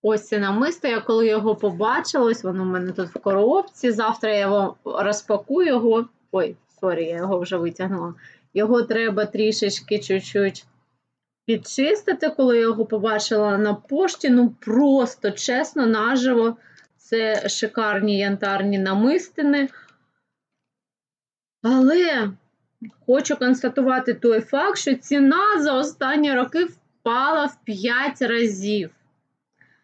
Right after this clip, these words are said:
Це намисто, до речі, виглядає наживо краще, ніж, е, в лоті.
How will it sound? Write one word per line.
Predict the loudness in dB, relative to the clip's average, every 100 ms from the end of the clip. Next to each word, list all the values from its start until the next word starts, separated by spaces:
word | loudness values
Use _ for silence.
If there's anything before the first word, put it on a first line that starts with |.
| _ _ _ _ _ _ -10
Це | -2 2
намисто, | 2 2 0
до | -4 -2
речі, | -2 0
виглядає | -2 0 0 0 -2 0 0 -2 -6 _ _ _ _ _ _ _ 0
наживо | 0 2 0 0 0 0
краще, | -2 -2 -2 -2 -2 0 -2 -2
ніж, | -2 0 2 2 0 0
е, | 0 0 0 -2 -2 -4 -10 _ _ _ _ _ _ _ _ _ _ _
в | -2
лоті. | 2 2 -2 -10